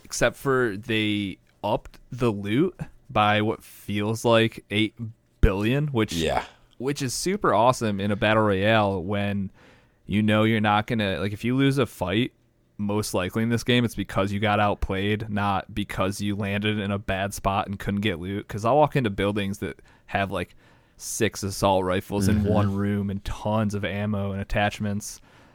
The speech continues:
Speaker 2: Like
Speaker 1: Um,
Speaker 2: piles of guns, literally.
Speaker 1: yeah, like, they're stacked on top of
Speaker 2: <laughs>
Speaker 1: each other.
Speaker 2: Yeah.
Speaker 1: Um, and then, so we, at one point we had swapped over to, back to Erangel, which was the first map, just to, uh, see what it was like, uh,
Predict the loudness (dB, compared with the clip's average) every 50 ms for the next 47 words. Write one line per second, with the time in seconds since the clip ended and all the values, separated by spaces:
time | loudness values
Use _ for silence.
0 | _ _ _ -4 0 0 2 2 0 4 4 6 6 6 4 4 0 -2 -6 -6
1 | -4 -2 -2 -2 -2 -6 -8 -10 -10 -8 -6 -6 -4 -4 -4 -4 -4 -6 -8 -10
2 | _ _ -20 -20 -20 _ -8 -2 0 2 2 0 0 -2 -4 -4 -4 -4 -2 0
3 | 0 0 0 0 0 0 0 0 0 2 4 4 4 4 2 2 0 0 0 0
4 | 0 0 0 2 4 4 6 6 4 2 0 -4 -10 -14 -18 -20 -20 -20 -20 -20
5 | -14 -4 0 2 2 4 4 2 2 0 -4 _ -2 -2 0 2 2 2 4 4
6 | 2 2 0 -2 -4 -8 -8 0 2 4 4 4 4 2 -2 -6 -4 0 0 0
7 | 0 0 -2 -2 0 0 0 0 2 0 0 2 2 2 0 0 0 2 2 2
8 | 2 2 2 2 2 2 2 2 2 0 -2 -4 -8 -4 -2 0 0 2 0 0
9 | -2 -4 -2 0 0 0 0 0 0 2 4 4 4 2 2 -2 -4 -4 -4 -6
10 | -8 -6 -4 -4 -4 -2 -4 -6 -4 -6 -4 -2 -2 -2 -2 -2 -2 -2 -2 -4
11 | -6 -8 -8 -6 -2 -2 -2 -2 -4 -8 -12 _ _ _ _ _ _ _ _ _
12 | _ _ -14 -14 -12 -12 -4 -4 -2 -2 -2 -4 -2 0 0 2 2 0 0 -2
13 | -2